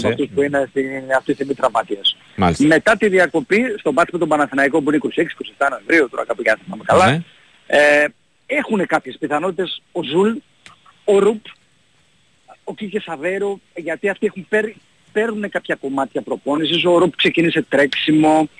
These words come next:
Speaker 1: και έχει σχεδόν είκοσι πέντε είκοσι έξι μέρες στη διάθεσή του ακόμη.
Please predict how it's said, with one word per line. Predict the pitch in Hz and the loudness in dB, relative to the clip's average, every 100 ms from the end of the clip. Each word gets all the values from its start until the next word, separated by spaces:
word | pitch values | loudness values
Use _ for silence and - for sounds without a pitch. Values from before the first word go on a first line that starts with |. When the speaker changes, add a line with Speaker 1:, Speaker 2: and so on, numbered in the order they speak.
| _ | _
Speaker 1:
και | - | -2
έχει | 160 | 0
σχεδόν | - 151 156 151 143 - _ | 2 4 4 2 0 -4 _
είκοσι | - | -4
πέντε | - 147 | 0 0
είκοσι | 143 156 | 2 0
έξι | 131 | 0
μέρες | 143 147 | 2 2
στη | 135 139 | 2 2
διάθεσή | 135 127 139 | 2 0 0
του | 139 | 2
ακόμη. | 123 143 151 170 | 2 2 2 2